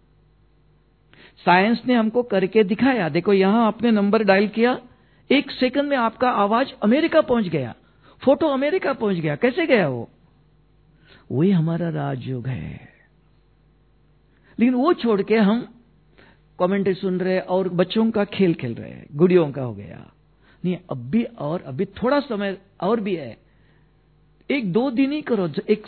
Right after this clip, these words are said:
महीना भी ना, आपको तुरंत रिजल्ट दिखाई देगा। आज शाम को ही देखो, अभी भी समय है,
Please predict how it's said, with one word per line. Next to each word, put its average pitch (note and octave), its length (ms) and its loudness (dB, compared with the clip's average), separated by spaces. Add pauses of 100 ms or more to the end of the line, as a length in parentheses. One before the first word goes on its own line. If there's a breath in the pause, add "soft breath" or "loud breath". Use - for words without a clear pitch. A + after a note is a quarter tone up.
(120)
महीना G#3+ 320 4
भी A3+ 80 2
ना, G3 80 0
आपको F#3 260 0
तुरंत C#4+ 380 0
रिजल्ट A3 300 6
दिखाई D3 300 0
देगा। A2+ 360 -12 (880 soft breath)
आज G#3 180 0
शाम A3 480 -4
को A3+ 160 2
ही A3+ 60 0
देखो, F3+ 220 2
अभी D#3 200 0
भी G#3+ 180 0
समय F#3+ 260 -2
है, A#2 200 -10